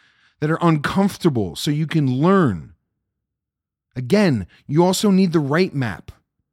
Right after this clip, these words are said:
A map from New York to Florida does you no good if you're in California. So you need the right massive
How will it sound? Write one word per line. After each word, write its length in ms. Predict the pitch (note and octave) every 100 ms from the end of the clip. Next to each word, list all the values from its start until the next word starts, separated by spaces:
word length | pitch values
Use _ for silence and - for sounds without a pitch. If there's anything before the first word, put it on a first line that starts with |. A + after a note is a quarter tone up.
| _ _ _ _ _ _ _
A 60 | A#2+
map 280 | C#3+ F#3+ -
from 180 | G3
New 60 | F#3+
York 300 | F#3 F#3 F#3
to 60 | F3
Florida 380 | - F3+ F3+ A#2
does 420 | G2+ D#3 F3 D3+
you 120 | F#3
no 220 | F3+ F3+
good 280 | C#3+ F#3 D3+
if 140 | B2+
you're 240 | D3 D#3+ E3
in 180 | E3 D#3
California. 920 | - E3 D#3 C#3+ D#3+ D#3 C3 F2+ - _ _
So 140 | - C3+
you 100 | C#3
need 320 | D3 F#3+ F#3+
the 100 | E3
right 400 | C#3 D3+ D#3+ - - -
massive 480 | A#2+ D3+ D3+ D#3+